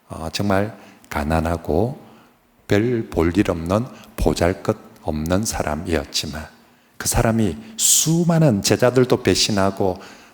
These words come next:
백성들도 관원들도 모두가 예수님을 배신하는 그 와중에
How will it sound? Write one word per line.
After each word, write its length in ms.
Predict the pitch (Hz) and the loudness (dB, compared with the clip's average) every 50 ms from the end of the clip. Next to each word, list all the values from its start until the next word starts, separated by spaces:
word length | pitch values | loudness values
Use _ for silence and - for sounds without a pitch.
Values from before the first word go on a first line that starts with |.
| _ _ _ - | _ _ _ -2
백성들도 800 | 123 113 - - - 127 120 113 110 107 104 - 107 101 - | -2 -2 0 -4 -2 -2 -2 0 0 0 2 2 0 0 0
관원들도 640 | - 95 92 101 113 123 127 113 117 107 98 - 110 | 0 0 0 2 0 0 0 0 0 -2 0 -2 -4
모두가 640 | 95 92 92 104 131 160 156 - 160 - 143 123 107 | -2 -2 -2 -2 -2 -4 -2 -4 -2 0 0 2 2
예수님을 480 | 95 90 90 - - 120 117 113 110 | 2 2 2 0 0 0 0 0 -2
배신하는 640 | - - 85 80 - - 107 98 92 92 95 92 90 | 0 -2 -2 -2 0 -2 0 -2 0 -2 -2 -4 -4
그 160 | - - 113 107 | 0 0 0 0
와중에 560 | 104 78 71 - - - 85 78 78 82 | 0 -4 -4 -6 -8 -8 -6 -8 -8 -10